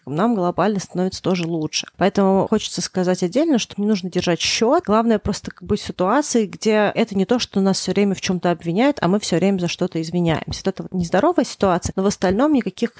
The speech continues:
счетов нет, потому что кто-то извинился, кто-то принес кофе, кто-то обнял, кто-то там, не знаю, пошел вещи какие-нибудь там куда-нибудь отвез, еще что-то. То есть, ну, как бы это просто большая модель отношений, при которых мы заботимся как бы о наших близких людях. В общем, мне кажется, это тоже очень важно. Как бы доброта тоже очень важна.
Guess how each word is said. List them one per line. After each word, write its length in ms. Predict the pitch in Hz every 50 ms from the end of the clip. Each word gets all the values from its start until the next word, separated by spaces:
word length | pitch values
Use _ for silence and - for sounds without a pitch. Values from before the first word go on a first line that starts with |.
| - -
счетов 480 | - - - - 214 220 214 - -
нет, 220 | 208 185 151 - -
потому 320 | - 165 - 170 170 175
что 200 | 170 - - 165
кто-то 260 | - - 180 - - 170
извинился, 640 | 170 - 190 196 190 240 294 320 320 294 - - 208
кто-то 300 | - - - - - 170
принес 340 | - 185 165 165 170 - -
кофе, 400 | - - 262 285 277 285 240 220
кто-то 480 | - - 180 - - 170 170 175 175
обнял, 600 | 175 143 165 156 - 175 202 233 254 262 262 247
кто-то 380 | 240 - - 180 180 - 180 175
там, 180 | - 160 160
не 60 | 147 160
знаю, 360 | - - 170 170 170 160 160
пошел 280 | - 151 - - 175
вещи 300 | 170 185 254 269 - -
какие-нибудь 560 | - - - 196 208 196 196 190 185 185 185 -
там 120 | 175 165
куда-нибудь 480 | - - - 175 175 175 165 165 - 180
отвез, 380 | 175 - 175 170 170 170 -
еще 140 | - - 254
что-то. 180 | - 240 - -
То 20 |
есть, 100 | 226 -
ну, 100 | 285 285
как 180 | 240 - 220 214
бы 120 | 196 226
это 180 | 254 262 - 226
просто 480 | - 254 277 247 - - 226 208 170 - _
большая 500 | 190 208 214 208 - - 262 247 233 202
модель 360 | 190 190 190 180 214 208 185
отношений, 520 | 180 - 185 180 - - 302 320 339 311 277
при 140 | - - 196
которых 460 | - 175 180 - 226 214 196 - -
мы 100 | 220 240
заботимся 600 | - 196 160 - 190 208 - 185 165 - - -
как 140 | - 156 160
бы 80 | 156 160
о 40 |
наших 260 | 165 185 - 170 170 -
близких 420 | 170 170 - - - - - -
людях. 260 | 175 202 196 - - -
В 40 |
общем, 120 | - - - -
мне 80 | -
кажется, 300 | - - 160 - - 185
это 80 | - -
тоже 180 | 160 165 170 -
очень 260 | 175 - - - 185
важно. 400 | 165 160 131 131 156 - - 160
Как 200 | - - 165 160
бы 120 | 156 175 160
доброта 500 | - 160 - - 151 156 - - 202 202
тоже 200 | - 160 160 156
очень 260 | 160 - - 165 151
важна. 380 | 156 131 - 156 - - 160